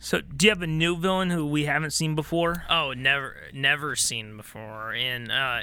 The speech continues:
Speaker 2: in any live action.
Speaker 1: Well, at least in the movies.
Speaker 2: Right. Um, I mean, let's see. I'm actually gonna look up, uh, Batman villains.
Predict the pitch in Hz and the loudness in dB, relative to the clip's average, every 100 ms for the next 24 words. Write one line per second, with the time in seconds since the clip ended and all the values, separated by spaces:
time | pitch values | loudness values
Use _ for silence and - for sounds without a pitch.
0 | - - 143 - 143 147 165 185 180 175 | -2 -2 0 0 2 2 0 -4 -2 0
1 | 180 185 185 - - 196 196 - - - | 0 2 0 0 -4 -4 -4 -10 -20 -20
2 | - - - - - 285 262 247 220 226 | -20 -20 -20 -20 -12 2 4 6 4 2
3 | 240 214 190 170 170 151 123 110 107 - | 0 0 2 2 2 0 -4 -6 -8 -10
4 | - - - 147 127 120 110 - - - | -12 -20 -12 -6 -4 -4 -4 -2 -2 -4
5 | - 135 135 135 135 135 135 135 131 123 | -6 -2 -2 -2 -2 -2 -4 -6 -8 -10
6 | - - - - - - - - - - | -12 -18 -18 -20 -20 -20 -16 -16 -12 -6
7 | 226 160 160 160 160 156 151 147 143 - | -2 0 0 0 -2 -2 -4 -6 -8 -14
8 | - - - - - - - - - - | -20 -20 -20 -20 -20 -20 -20 -20 -20 -18
9 | 214 170 - 139 120 127 147 131 117 110 | -12 -4 -2 -2 -2 -2 -2 -4 0 0
10 | 113 117 117 117 117 - 120 117 113 113 | -2 -8 -6 -4 2 4 4 0 -8 -10
11 | - - - - _ _ _ _ _ _ | -14 -20 -20 -20 _ _ _ _ _ _
12 | 359 - - _ - _ _ - - - | -20 -20 -20 _ -20 _ _ -20 -20 6
13 | - 139 139 131 123 117 113 110 110 - | 6 6 0 -6 -6 -8 -8 -8 -2 -2
14 | - | -4